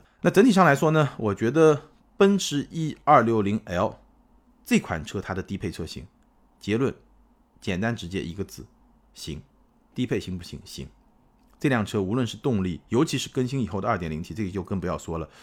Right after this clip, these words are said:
包括一点五T四十八伏，我觉得也没有问题，动力没问题，配置有一些些小的遗憾，但整体来说呢，没有问题。你从外观、从内饰上来看，和高配车型差别并不是特别的明显，该有的配置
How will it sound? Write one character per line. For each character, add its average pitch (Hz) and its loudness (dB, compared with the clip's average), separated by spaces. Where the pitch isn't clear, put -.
包 170 4
括 170 4
一 175 2
点 156 2
五 104 -2
T 101 -6
四 - -12
十 98 -8
八 98 0
伏， 98 -10
我 87 -4
觉 90 -6
得 107 -4
也 90 -6
没 78 -8
有 113 -2
问 85 -6
题， - -18
动 190 6
力 117 2
没 92 -2
问 98 -2
题， 87 -8
配 143 0
置 101 -6
有 113 4
一 196 0
些 208 0
些 202 0
小 95 0
的 107 -2
遗 98 -2
憾， 101 -4
但 123 0
整 110 -2
体 151 -4
来 87 -2
说 98 -4
呢， 95 -4
没 92 -6
有 98 -2
问 92 -4
题。 - -10
你 87 -4
从 110 -4
外 120 2
观、 107 -2
从 98 -6
内 117 0
饰 90 -8
上 95 -6
来 90 -2
看， - -6
和 98 -8
高 135 2
配 131 -2
车 110 -4
型 87 -6
差 135 0
别 95 -2
并 123 -2
不 - -8
是 131 -4
特 170 0
别 98 -4
的 85 -6
明 80 -6
显， - -12
该 220 10
有 175 6
的 87 0
配 101 -6
置 - -10